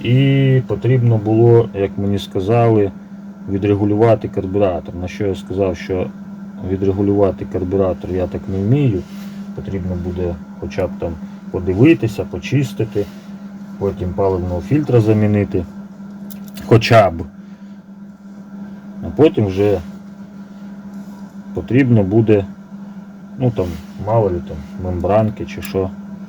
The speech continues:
Якщо мембранки, то трішечки дорожче буде. Якщо не, не мембранки, то трішечки дешевше буде. Ну, я сказав, що буде там коштувати там приблизно вісімсот гривень. На що мені сказали, що я дебіл, що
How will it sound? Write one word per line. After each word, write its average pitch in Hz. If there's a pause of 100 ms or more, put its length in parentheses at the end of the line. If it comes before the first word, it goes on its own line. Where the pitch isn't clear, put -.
(200)
Якщо 98
мембранки, 107
то -
трішечки - (100)
дорожче 101
буде. 98 (480)
Якщо -
не, 107 (140)
не 107
мембранки, 104
то 92
трішечки 98
дешевше -
буде. - (440)
Ну, 131
я 107
сказав, 110
що -
буде 98
там 87
коштувати 95
там - (280)
приблизно 95
вісімсот 92
гривень. 85 (520)
На 90
що -
мені 98
сказали, 95
що -
я 98
дебіл, 101 (2750)
що 98